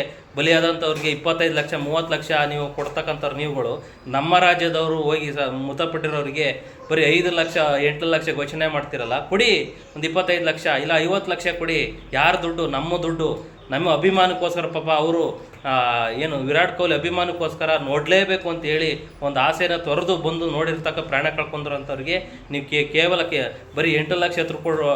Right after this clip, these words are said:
ಹತ್ತು ಲಕ್ಷ ಕೊಟ್ರೆ ಸಾಲದು, ಐವತ್ತು ಲಕ್ಷ ಇಲ್ಲ ಒಂದು ಕೋಟಿನ ಪರಿಹಾರವನ್ನ ಕೊಡಬೇಕು. ಫಸ್ಟು ನೀವು ಇವೆಲ್ಲ ಆಗಿರೋದಕ್ಕೆ ನೈತಿಕ ಹೊಣೆಯನ್ನ ಹೊತ್ತು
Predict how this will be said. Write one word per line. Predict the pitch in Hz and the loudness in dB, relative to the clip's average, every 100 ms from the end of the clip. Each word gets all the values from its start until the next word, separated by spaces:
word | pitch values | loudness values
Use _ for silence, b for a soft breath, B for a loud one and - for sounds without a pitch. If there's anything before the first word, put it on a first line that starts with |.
| 117 | 0
ಹತ್ತು | 139 165 | -4 -2
ಲಕ್ಷ | 160 160 | -2 0
ಕೊಟ್ರೆ | 160 151 | -4 -6
ಸಾಲದು, | 139 143 131 123 113 B B | -4 -2 -2 -6 -12 B B
ಐವತ್ತು | 131 151 165 170 | -2 2 2 0
ಲಕ್ಷ | 156 151 - | 0 0 0
ಇಲ್ಲ | 175 165 | 0 0
ಒಂದು | 147 139 135 | -2 -4 -6
ಕೋಟಿನ | - 185 185 180 175 | 4 4 4 0 0
ಪರಿಹಾರವನ್ನ | 156 156 156 156 147 | 2 2 0 -2 -4
ಕೊಡಬೇಕು. | 147 147 147 196 214 B B - | -4 -4 -4 -4 -8 B B 0
ಫಸ್ಟು | 151 - 196 | 0 2 0
ನೀವು | 165 170 202 180 | 2 2 2 2
ಇವೆಲ್ಲ | 151 151 139 156 185 | -2 -2 -2 0 4
ಆಗಿರೋದಕ್ಕೆ | 170 160 170 165 160 | 4 4 2 0 -2
ನೈತಿಕ | 165 143 196 196 190 | -2 0 0 0 0
ಹೊಣೆಯನ್ನ | 170 151 160 160 | 0 0 0 -2
ಹೊತ್ತು | 147 147 - | -2 -4 -4